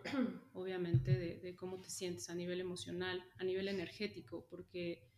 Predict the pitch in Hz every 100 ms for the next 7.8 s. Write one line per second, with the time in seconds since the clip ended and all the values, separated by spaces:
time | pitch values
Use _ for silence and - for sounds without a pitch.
0 | - - _ - 196 196 202 202 - 185
1 | 185 185 - 190 185 185 185 - 180 170
2 | 165 - 185 180 175 175 175 175 - _
3 | _ - 175 175 185 175 170 180 196 180
4 | 170 165 - 214 196 170 - - _ _
5 | _ _ _ - - 196 185 185 185 180
6 | 180 185 - - 214 214 208 220 226 214
7 | 196 202 - 190 185 180 180 180